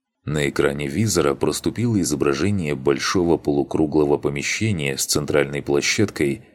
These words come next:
и уходившими от неё вверх рядами столов. Изображение шло с заднего ряда. Обзор был не ахти какой. Хорошо видна только центральная часть,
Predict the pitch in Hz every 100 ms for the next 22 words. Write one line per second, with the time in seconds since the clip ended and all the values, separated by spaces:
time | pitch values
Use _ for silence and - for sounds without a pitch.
0 | _ 113 117 - 107 82 104 104 90 85
1 | 76 71 76 78 73 65 73 98 - 73
2 | 67 71 69 67 78 73 71 - - -
3 | _ _ _ _ - 73 76 78 80 80
4 | 78 73 82 80 95 78 73 78 73 80
5 | 90 107 73 69 - _ _ - 87 92
6 | 143 95 123 110 113 131 110 - - 78
7 | - - - - _ _ - 73 - 131
8 | 123 107 117 117 104 110 - 123 107 78
9 | 95 117 - 69 69 -